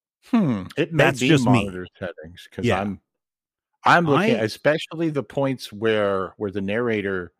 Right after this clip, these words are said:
Speaker 1: flees and you see the lightning strike.
Speaker 2: Yeah.
Speaker 1: That is just incredibly
Speaker 2: Yeah, yeah,
Speaker 1: vivid,
Speaker 2: it's, it's very
Speaker 1: really
Speaker 2: cool. Yeah.
Speaker 1: bright.
Speaker 2: I'm reading mine on my iPad.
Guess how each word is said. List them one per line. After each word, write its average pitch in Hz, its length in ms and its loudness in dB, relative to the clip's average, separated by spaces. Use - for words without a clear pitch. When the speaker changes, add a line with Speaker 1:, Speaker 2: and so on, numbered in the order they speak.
Speaker 1:
flees 113 580 -6
and 95 160 -6
you 92 120 -12
see - 160 -8
the 95 140 -8
lightning 98 420 -8
strike. 123 480 -6
Speaker 2:
Yeah. 85 200 -10
Speaker 1:
That 120 200 4
is 113 120 -4
just - 280 -10
incredibly 120 800 2
Speaker 2:
Yeah, 135 80 6
yeah, 110 160 2
Speaker 1:
vivid, 87 180 -8
Speaker 2:
it's, - 140 -20
it's 110 160 -2
very 110 220 0
Speaker 1:
really 92 280 -4
Speaker 2:
cool. 92 120 -10
Yeah. 95 80 -6
Speaker 1:
bright. 78 100 -14
Speaker 2:
I'm 175 220 4
reading 165 260 6
mine 123 540 2
on 110 720 -4
my 107 340 -6
iPad. 92 440 -6